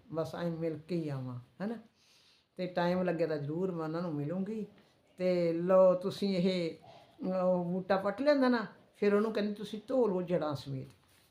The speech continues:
ਫਿਰ ਉਹਨੂੰ ਸਾਗ ਦੀ ਤਰ੍ਹਾਂ ਜੜ੍ਹਾਂ ਤੋਂ ਲੈ ਕੇ ਫੁੱਲ ਬੂਟੇ ਉਹਦਾ ਸਾਰਾ ਉਹਨੂੰ ਕੱਟ ਲਓ, ਕੱਟ ਕੇ ਫਿਰ ਸੁੱਕਣੇ ਪਾ ਲਓ। ਦੋ ਦਿਨ ਉਹ ਕਿਸੇ ਪ੍ਰਾਂਤ ਵਾਸਤੇ ਕਾਸੇ 'ਚ ਕੱਪੜੇ 'ਚ ਸੁੱਕਣੇ ਪਾ ਤਾ,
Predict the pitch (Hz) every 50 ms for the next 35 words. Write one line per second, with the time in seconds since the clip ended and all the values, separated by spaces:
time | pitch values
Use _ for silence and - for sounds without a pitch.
0 | _ _ _ _ _ _ - 214 214 208 214 240 240 220 220 240 240 240 226 226
1 | 226 - - - - 180 175 175 180 185 196 202 220 208 208 196 190 196 190 170
2 | 175 170 185 190 185 208 202 196 190 185 196 196 185 - 185 190 190 190 185 180
3 | 185 190 185 - - 202 202 196 190 196 - 175 175 185 196 202 208 202 202 196
4 | 185 180 196 208 214 220 - - 160 147 143 - 131 131 127 117 - - - _
5 | _ _ _ _ _ _ _ - 196 208 202 - - - 214 208 214 208 208 208
6 | - 190 - - 208 220 233 240 240 202 160 147 135 135 135 - - - - _
7 | _ _ _ 165 151 185 196 208 214 214 208 220 220 220 202 208 208 208 185 208
8 | 208 202 190 185 185 185 175 185 185 180 175 165 - 190 180 - - 185 180 -
9 | 190 180 - 185 175 - 180 185 175 165 - 190 190 - 208 214 196 - 175 175
10 | 175 - 233 240 208